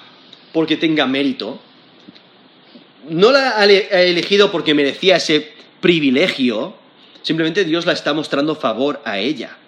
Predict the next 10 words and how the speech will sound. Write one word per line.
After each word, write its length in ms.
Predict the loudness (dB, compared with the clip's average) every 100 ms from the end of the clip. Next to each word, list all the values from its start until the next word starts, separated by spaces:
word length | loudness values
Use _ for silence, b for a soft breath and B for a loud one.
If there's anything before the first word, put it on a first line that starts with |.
| B B B B B B _ _ _ _ _ _ _ _
Y 280 | 0 2 0
no, 200 | 0 0
no 180 | 2 0
es 80 | 0
porque 240 | 0 0
ella 160 | 2 2
tenga 220 | 0 0
alguna 300 | 2 0 -2
dignidad 640 | 0 -2 0 -2 -2 -2 -4
especial. 840 | -4 -4 -6 -8 -6 -4 -6 -12